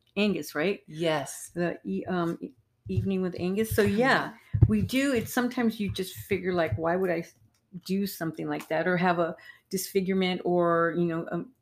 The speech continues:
Speaker 1: something challenging? But it's,
Speaker 2: Right.
Speaker 1: it's for the advancement of our soul.
Speaker 2: Yeah, it really isn't unfair.
Speaker 1: No.
Speaker 2: It might seem like it on the surface, but it really isn't because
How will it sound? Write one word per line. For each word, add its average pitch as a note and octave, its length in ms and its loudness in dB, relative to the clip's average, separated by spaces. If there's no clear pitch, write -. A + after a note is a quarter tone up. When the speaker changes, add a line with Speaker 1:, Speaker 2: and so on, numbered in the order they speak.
Speaker 1:
something F#3 720 2
challenging? D#3 680 -2
But B3+ 140 4
it's, C4 340 -2
Speaker 2:
Right. - 400 -16
Speaker 1:
it's A3+ 180 -2
for A#3 200 0
the A3+ 140 4
advancement A3 520 0
of A3+ 100 -6
our A#3 100 0
soul. A#3 540 -2
Speaker 2:
Yeah, A3 180 6
it F#3 300 4
really A3+ 400 2
isn't G3 400 0
unfair. F3+ 720 0
Speaker 1:
No. F3 300 0
Speaker 2:
It G#3 100 4
might G#3 240 4
seem A3 220 0
like F#3 200 -2
it F3 120 0
on D#3+ 140 -2
the D3+ 60 -8
surface, D3+ 720 -6
but E3+ 100 0
it F3 140 -2
really F3+ 320 -2
isn't F3+ 400 0
because E3 500 -4